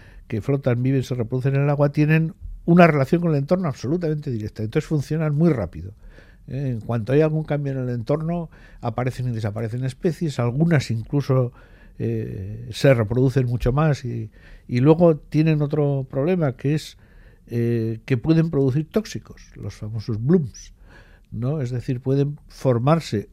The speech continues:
alguna especie que acumule un tóxico que pueda ser peligroso para otros animales o para nuestra especie.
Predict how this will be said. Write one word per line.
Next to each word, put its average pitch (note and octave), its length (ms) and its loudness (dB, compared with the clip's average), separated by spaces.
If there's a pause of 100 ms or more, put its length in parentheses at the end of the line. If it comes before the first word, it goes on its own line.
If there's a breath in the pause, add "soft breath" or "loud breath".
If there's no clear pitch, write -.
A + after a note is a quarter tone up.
(280)
alguna C3+ 400 2
especie - 640 -2 (120)
que A#2 120 -4
acumule B2 520 0
un C#3+ 120 -4
tóxico D#3+ 520 -6
que A#2+ 80 -10
pueda A#2+ 260 -6
ser B2+ 200 -4
peligroso A#2+ 520 -2
para G#2+ 160 -6
otros A2 260 -8
animales A#2 400 -6
o C3+ 60 -12
para G#2+ 140 -12
nuestra G2+ 240 -10
especie. - 380 -10